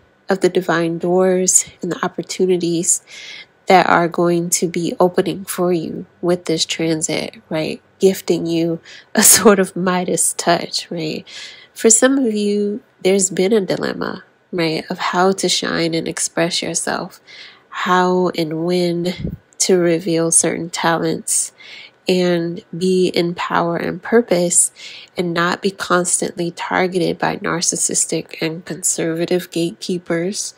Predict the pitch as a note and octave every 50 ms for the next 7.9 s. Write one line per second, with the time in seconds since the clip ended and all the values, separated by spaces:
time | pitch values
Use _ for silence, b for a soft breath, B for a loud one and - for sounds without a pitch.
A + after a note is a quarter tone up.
0 | B B B B B B B B B _ - G3 F3+ E3+ E3 F3 F3 F#3 - -
1 | - E3+ E3+ E3+ F#3 G#3+ - - - - - - - - B B B B B _
2 | G#3+ G3 E3+ E3 E3 E3+ E3 - E3 - - - E3 F#3 - F#3 D#3+ - E3+ E3+
3 | E3 F3 F3+ F#3+ G3 F#3+ - - F3 E3+ E3 F3 F3 E3+ F3 F3 F3 - - F3
4 | E3+ E3 E3+ - - F3+ F#3+ G#3 G3 F#3+ - - D#3+ D#3+ D#3+ D#3+ D#3 D#3+ D#3+ D#3+
5 | E3 E3+ E3+ - - - F3+ E3 E3 E3 F3 B B B B B B B B B
6 | _ - F3+ F3 D#3+ D#3+ - G3 E3+ F3+ F3 - D3 - - - - E3 E3+ -
7 | - - - F#3 D#3+ - E3+ - - - D#3 - - - - E3 D#3 -